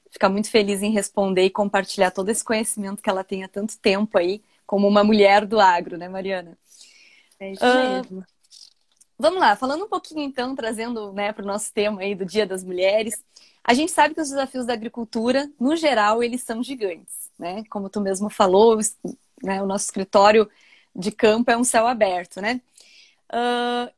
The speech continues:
Speaker 1: um deles é as mulheres ter o seu espaço reconhecido. Olhando pro início da tua trajetória, o que que te fez entrar nesse caminho e escolher, escolher, né,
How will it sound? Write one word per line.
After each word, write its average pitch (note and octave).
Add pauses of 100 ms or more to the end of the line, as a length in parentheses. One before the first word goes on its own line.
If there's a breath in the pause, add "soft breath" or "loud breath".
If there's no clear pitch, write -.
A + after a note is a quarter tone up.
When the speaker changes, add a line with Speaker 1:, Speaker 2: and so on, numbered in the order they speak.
(100)
Speaker 1:
um F#4
deles D#4+
é C4+
as C#4
mulheres B3
ter B3
o C4
seu C4+
espaço A3+
reconhecido. A#3 (600 soft breath)
Olhando C#4
pro F4+
início C4
da A#3
tua G#3+
trajetória, G#3
o -
que -
que -
te -
fez D4
entrar A#3+
nesse G#3+
caminho G#3
e B3+
escolher, B3+
escolher, A3
né, A3+